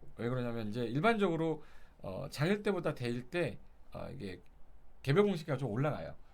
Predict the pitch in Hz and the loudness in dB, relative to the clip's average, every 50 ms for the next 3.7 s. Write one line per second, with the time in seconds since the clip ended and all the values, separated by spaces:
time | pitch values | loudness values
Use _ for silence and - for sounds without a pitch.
0 | - - - - - - 113 98 98 - - - - - - 156 165 202 208 202 | -20 -18 -16 -14 -10 -8 -8 -8 -8 -10 -12 -14 -8 -2 2 4 6 6 6 6
1 | 196 165 165 160 151 143 - 156 143 139 156 190 208 208 208 208 - - - - | 4 2 0 -2 -4 -4 0 0 0 2 2 2 0 0 -2 -6 -10 -10 -8 -8
2 | - - 85 82 82 208 - - 247 240 254 240 233 202 147 139 135 131 - - | -6 -6 -6 -4 -6 -4 0 0 2 4 4 2 4 4 2 2 2 0 -2 -4
3 | 127 120 147 151 131 113 104 95 98 143 135 95 - | -4 -2 0 0 0 0 -2 -2 0 0 0 0 -2